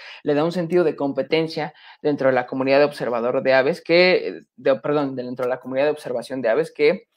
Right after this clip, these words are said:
eh, generalmente pueden llegar a ser muy competitivos. Esta comunidad es muy competitiva y es por eso que nos lanzan mucha información, ¿no? Y, y, y para demostrarlo, pues aquí están los datos directamente de la página de ibird. Actualmente registrados en la página hay setecientos dieciséis mil observadores de aves,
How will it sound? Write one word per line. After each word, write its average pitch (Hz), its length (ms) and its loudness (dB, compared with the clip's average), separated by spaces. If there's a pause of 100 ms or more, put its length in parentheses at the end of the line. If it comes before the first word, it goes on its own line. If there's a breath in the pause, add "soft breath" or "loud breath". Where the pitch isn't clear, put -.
(240 soft breath)
eh, - 100 -14
generalmente 156 680 2
pueden 160 220 -4
llegar 139 200 2
a - 20 0
ser 143 160 -6
muy 139 160 -4
competitivos. 113 680 -14
Esta 151 160 -10
comunidad 131 320 -4
es - 60 -14
muy 139 120 -10
competitiva 160 640 -4
y 147 120 0
es 147 80 -6
por 139 160 -4
eso 165 180 -4
que 165 240 -4 (320 loud breath)
nos 147 240 -2
lanzan 156 340 -2
mucha 147 280 -6
información, 127 640 -14
¿no? 175 320 -10
Y, 139 140 -10
y, 139 340 -10
y 139 60 -8
para 131 520 0
demostrarlo, 139 580 -2
pues 165 120 -16
aquí 165 160 -14
están 156 420 -4
los 135 240 -4
datos 165 380 2
directamente 143 580 -4
de 170 80 2
la 123 140 -2
página 120 320 -12
de 87 80 -10
ibird. 76 220 -16 (380 loud breath)
Actualmente 185 640 4
registrados 156 440 -4
en 147 80 -6
la 123 120 -4
página 143 320 -6
hay 151 80 -4
setecientos 165 640 -8
dieciséis 143 340 -10
mil 160 160 -4
observadores 135 760 -4
de 123 100 -4
aves, - 360 -2